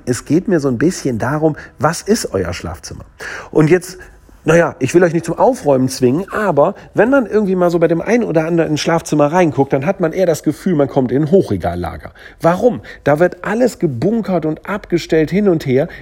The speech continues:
was Gäste nicht sehen sollen. Das heißt, man guckt auf einmal,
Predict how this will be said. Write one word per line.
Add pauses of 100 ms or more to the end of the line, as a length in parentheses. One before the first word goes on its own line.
was
Gäste
nicht
sehen
sollen. (320)
Das
heißt, (240)
man
guckt
auf
einmal,